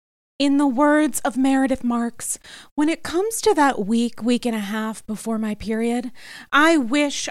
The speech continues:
I was disengaging. My P M S is off the charts. Truly, Uber Eats needs to check in and say, 'It's about that time, isn't it?' I know it is. The cravings are crazy. I want to crawl out of my skin."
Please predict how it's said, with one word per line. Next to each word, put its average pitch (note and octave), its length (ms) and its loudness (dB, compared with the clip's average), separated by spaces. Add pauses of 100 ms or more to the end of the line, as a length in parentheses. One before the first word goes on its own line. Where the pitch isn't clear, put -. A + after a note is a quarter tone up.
I A3 140 -2
was G#3+ 200 -6
disengaging. F#3 920 -8 (260)
My B3 240 -2
P - 160 -2
M D#4+ 200 4
S C4+ 340 0 (100)
is G3+ 160 -2 (100)
off A#3+ 260 2
the C#4 100 -2
charts. F#3 640 -6
Truly, F#4+ 500 2
Uber B3 380 0
Eats G3+ 400 -6
needs G3+ 280 -4
to G#3 140 -6
check G3 400 -4
in G3+ 220 -4
and F#3+ 160 -8
say, F#3+ 420 -6 (400)
'It's G3+ 160 -6
about F#3+ 300 -2
that F#3+ 220 -2
time, G3+ 460 -4
isn't G#3 280 -2
it?' B3 240 -4 (220)
I F#3+ 120 -6
know G3+ 240 -2
it G#3+ 80 -2
is. G#3+ 520 -4 (460)
The A3+ 80 -2
cravings C4 640 2
are G#3 160 -6
crazy. G#3+ 680 -2
I G#3+ 100 0
want A#3 300 -2
to C4+ 140 -6
crawl B3 520 2
out G#3+ 200 0
of G#3+ 120 -8
my A3 160 -2
skin." F#3+ 640 -6